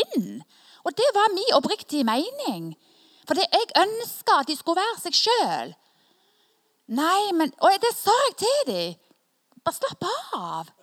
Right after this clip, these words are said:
Hvorfor, hvorfor i all verden? Hva er det som skjer? Ja, men Tove, det er noe med deg som gjør at vi må prøve,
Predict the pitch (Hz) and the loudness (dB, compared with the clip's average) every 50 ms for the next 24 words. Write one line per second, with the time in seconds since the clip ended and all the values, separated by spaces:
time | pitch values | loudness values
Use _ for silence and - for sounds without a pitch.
0 | _ _ - 554 - - 587 554 508 466 - 523 - 508 539 523 453 440 466 640 | _ _ -12 -8 -4 0 0 0 0 -2 -4 -6 -6 -4 -4 0 2 2 4 4
1 | 659 605 - 311 330 - 494 - 508 480 - - 523 640 605 - 208 147 131 117 | 2 0 -2 -4 -6 -6 -2 0 0 0 2 4 4 4 4 4 2 2 0 -2
2 | - _ _ _ _ _ _ _ _ - - - _ - 320 381 381 277 - 359 | -4 _ _ _ _ _ _ _ _ -20 -20 -14 _ -4 -4 -4 -4 -4 -2 0
3 | 381 392 403 392 392 - - _ _ _ _ _ _ _ - 233 - - 277 349 | 2 2 4 4 2 2 0 _ _ _ _ _ _ _ -8 -8 -6 -4 -2 -2
4 | 392 294 247 262 294 277 285 233 226 269 415 539 330 202 170 190 196 202 180 123 | 0 2 2 2 2 2 0 0 2 4 4 4 2 2 -2 -4 -4 -2 -2 -4
5 | 123 - - - - _ _ _ _ _ _ _ _ _ _ - 285 262 233 370 | -4 -8 -12 -16 -20 _ _ _ _ _ _ _ _ _ _ -4 -2 2 4 4
6 | 508 523 - 214 202 196 - 240 247 254 277 277 - 311 320 370 | 6 6 4 2 0 0 0 0 2 2 2 0 2 2 2 2